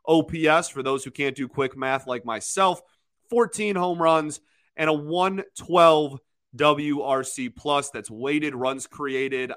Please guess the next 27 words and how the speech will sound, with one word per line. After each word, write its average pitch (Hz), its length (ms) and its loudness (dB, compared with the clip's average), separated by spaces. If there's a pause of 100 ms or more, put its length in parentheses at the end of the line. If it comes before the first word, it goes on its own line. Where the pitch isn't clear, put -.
on 123 260 -6
a 117 320 -8 (140)
plus 170 400 -6
scale, 185 680 0
meaning 131 280 -8
that 120 160 -6
one 151 260 0
hundred 170 560 -4 (380)
means 127 260 -10
you 127 140 -4
are 120 120 0
league 196 500 -6
average, 190 720 0
you 147 600 -4
are 170 80 6
a 160 80 4
league 160 240 0
average 151 280 0
hitter, 143 260 -4
according 120 360 -6
to 117 120 -14
the 113 80 -10
formula 120 400 -8
of 123 260 0
weighted 120 280 -2
runs 120 260 -6
created. 151 480 -2